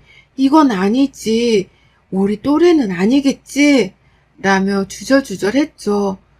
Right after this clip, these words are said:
저희 부부가 고민했던 건 이걸 시부께 먼저 털어놓을까, 모른 척하고 있을까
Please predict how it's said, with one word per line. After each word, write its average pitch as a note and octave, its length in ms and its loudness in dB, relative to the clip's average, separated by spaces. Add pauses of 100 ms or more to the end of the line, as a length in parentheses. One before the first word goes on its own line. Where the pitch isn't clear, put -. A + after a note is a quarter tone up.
(300)
저희 A3+ 340 -2
부부가 G3 600 -2
고민했던 A3 680 -6
건 A#3 240 0 (380)
이걸 F#3+ 480 -2
시부께 C#4 560 -4
먼저 F3+ 340 -6
털어놓을까, C4 920 -4 (760)
모른 A#3+ 400 -2
척하고 C4 480 0
있을까 F#3 800 -4